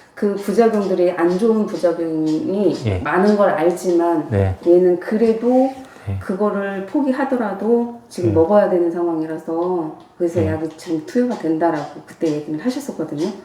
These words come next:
Speaker 1: 근데 이렇게까지 힘들어할 줄 몰랐는데 얘가 너무 힘들어하니까.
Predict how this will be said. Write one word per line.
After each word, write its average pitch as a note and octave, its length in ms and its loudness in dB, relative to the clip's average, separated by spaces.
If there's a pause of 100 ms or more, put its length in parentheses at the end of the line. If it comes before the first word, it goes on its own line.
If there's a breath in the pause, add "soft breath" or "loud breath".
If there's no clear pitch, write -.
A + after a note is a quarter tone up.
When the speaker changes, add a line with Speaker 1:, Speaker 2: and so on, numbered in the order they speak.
(380 loud breath)
Speaker 1:
근데 F#3+ 180 2
이렇게까지 G3 600 0
힘들어할 A3 420 -4
줄 F3 200 -2
몰랐는데 D#3 500 0
얘가 C#3+ 180 -10
너무 F#3+ 200 4
힘들어하니까. D#3+ 880 -2